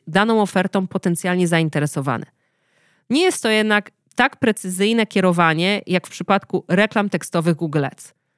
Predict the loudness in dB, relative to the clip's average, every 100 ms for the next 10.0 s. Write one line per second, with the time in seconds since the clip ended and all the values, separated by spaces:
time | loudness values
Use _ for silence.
0 | _ _ 2 2 4 2 0 -4 0 0
1 | 2 0 0 -2 -2 -2 0 -2 -2 -4
2 | -6 -6 -4 -2 -2 0 0 0 -4 -4
3 | -4 -4 0 0 -2 -12 _ _ _ _
4 | _ _ -8 -4 0 2 4 2 2 -2
5 | 0 0 0 0 -2 -2 -2 0 0 2
6 | 0 -4 -6 -4 -2 -2 -2 -2 -2 -2
7 | -2 0 0 2 0 0 -2 -4 -4 2
8 | 2 0 -6 -8 -8 _ _ _ -2 -2
9 | -2 -4 -4 -2 -2 -2 -2 -4 -4 _